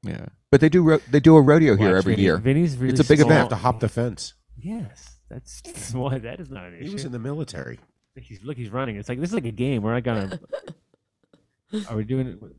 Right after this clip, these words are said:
Speaker 2: action game?
Speaker 3: This is where we need some
Speaker 2: P O V.
Speaker 3: Nintendo sounds.
Speaker 2: Oh, now where's he going?
Speaker 3: I
Speaker 2: Oh, he's
Speaker 3: told
Speaker 2: going
Speaker 3: you.
Speaker 2: to the other
Speaker 1: You know, there are
Speaker 3: <laughs>
Speaker 1: actual
Speaker 3: Watch.
Speaker 1: pads and
Speaker 3: Locked.
Speaker 1: doors.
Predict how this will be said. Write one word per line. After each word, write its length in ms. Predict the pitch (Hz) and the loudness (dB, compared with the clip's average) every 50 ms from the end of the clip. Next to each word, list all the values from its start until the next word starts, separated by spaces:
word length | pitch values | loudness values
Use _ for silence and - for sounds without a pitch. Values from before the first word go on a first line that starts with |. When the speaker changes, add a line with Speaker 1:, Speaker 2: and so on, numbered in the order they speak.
| - - - | -20 -20 -18
Speaker 2:
action 280 | 110 113 - - 127 107 | -16 -16 -12 -12 -10 -8
game? 240 | 104 104 98 98 92 - - - | -8 -8 -8 -10 -12 -16 -16 -12
Speaker 3:
This 180 | - 101 - | -10 -10 -8
is 140 | - 98 - - | -8 -8 -6 -6
where 100 | 101 98 | -4 -4
we 140 | 98 101 95 | -4 -4 -6
need 180 | - 131 123 | -6 -6 -6
some 120 | 113 107 95 | -6 -6 -8
Speaker 2:
P 80 | 92 | -8
O 40 | 92 | -8
V. 20 | 85 | -10
Speaker 3:
Nintendo 520 | 78 - - - 90 92 90 90 78 73 | -10 -14 -14 -14 -12 -10 -10 -10 -10 -10
sounds. 560 | - - 76 71 65 64 64 62 - - - _ _ _ _ _ _ _ _ _ _ _ _ _ _ _ _ | -10 -12 -12 -14 -16 -16 -16 -16 -16 -16 -18 _ _ _ _ _ _ _ _ _ _ _ _ _ _ _ _
Speaker 2:
Oh, 60 | - - - - | -20 -20 -14 -8
now 180 | - 226 226 - - | -8 -8 -6 -6 -8
where's 200 | - - 131 113 | -8 -8 -8 -8
he 100 | - 190 | -8 -8
going? 120 | 214 226 | -8 -8
Speaker 3:
I 40 | 170 | -8
Speaker 2:
Oh, 40 | - | -8
he's 800 | 156 151 160 - - 151 135 170 - _ - - 101 101 120 123 | -10 -10 -10 -12 -14 -16 -16 -16 -18 _ -18 -16 -14 -10 -8 -6
Speaker 3:
told 140 | 131 156 156 | -6 -6 -6
Speaker 2:
going 120 | 139 135 131 | -6 -8 -8
Speaker 3:
you. 40 | |
Speaker 2:
to 140 | 123 - 123 | -10 -10 -14
the 120 | 107 104 110 | -14 -12 -10
other 140 | - - - - - | -10 -10 -8 -2 2
Speaker 1:
You 140 | 143 147 151 | 4 6 6
know, 180 | 151 151 151 | 8 6 6
there 180 | 143 143 135 131 | 6 6 8 8
are 80 | 127 139 | 8 6
Speaker 3:
<laughs> 80 | 160 | 4
Speaker 1:
actual 260 | 170 185 - 185 147 123 | 2 0 0 2 0 2
Speaker 3:
Watch. 140 | - 120 | 2 2
Speaker 1:
pads 340 | - 147 147 160 165 - - | 2 2 2 2 0 0 -2
and 120 | 127 107 92 | -2 0 2
Speaker 3:
Locked. 40 | 107 | 4
Speaker 1:
doors. 520 | 120 151 151 113 76 73 - - - - | 6 6 6 4 2 -2 -6 -12 -16 -18